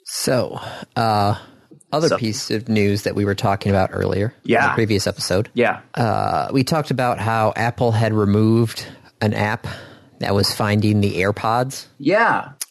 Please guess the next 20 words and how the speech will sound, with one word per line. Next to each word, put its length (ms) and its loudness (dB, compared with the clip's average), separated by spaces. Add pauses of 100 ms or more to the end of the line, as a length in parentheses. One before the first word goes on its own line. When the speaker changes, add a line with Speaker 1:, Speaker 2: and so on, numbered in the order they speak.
Speaker 1:
Well, 160 2
that's 220 0
because 760 0 (880)
I 180 2
O 100 4
S 160 0
version 500 2
ten 300 2
point 320 0
three 600 0
has 220 0
a 60 2
feature 420 0
inside 400 2
Apple's 480 0
own 420 4
Find 380 0
My 140 2 (180)
iPhone 340 -2
app, 340 -4